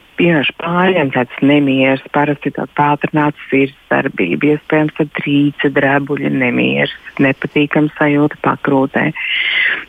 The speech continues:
Un es tagad pat nezinu, kas ir bijis iemesls, un es nezinu, par ko tas ir. Un tad, protams, domas sāk piesaistīties tam, ka jā, jāza-, ārā jāiet, vai tur tas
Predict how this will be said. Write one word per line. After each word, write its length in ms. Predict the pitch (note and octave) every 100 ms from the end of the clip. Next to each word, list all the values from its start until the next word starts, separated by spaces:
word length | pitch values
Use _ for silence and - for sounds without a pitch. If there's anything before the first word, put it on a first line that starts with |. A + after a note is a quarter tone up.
| -
Un 180 | E3+ F#3+
es 80 | -
tagad 320 | - F#3 G#3+ F#3+
pat 100 | -
nezinu, 480 | B3+ C#4+ B3+ A#3 A#3
kas 220 | - C#4+ -
ir 160 | C4+ A#3
bijis 240 | B3 -
iemesls, 600 | C4 D4+ C#4 F3 - - -
un 100 | -
es 140 | -
nezinu, 260 | B3 A#3+ A#3+
par 160 | A#3+ -
ko 240 | - A3 A3+
tas 300 | - D3+ -
ir. 140 | - - - - -
Un 140 | F#3
tad, 160 | A3 G3+
protams, 380 | C#4 B3 E3+ D#3
domas 380 | F#3+ G#3+ A3 -
sāk 340 | - F3+ F3 -
piesaistīties 1080 | C4+ A#3+ - - - - - - - - - - - -
tam, 280 | D#3 C#3+ C3
ka 140 | D3
jā, 180 | E3+ F3
jāza-, 420 | F3 F3+ E3+ F3
ārā 460 | - G3 G3 F#3 F#3
jāiet, 480 | F3+ F3+ F#3 F#3 -
vai 160 | F#3 F3
tur 180 | F#3 -
tas 240 | G3 G3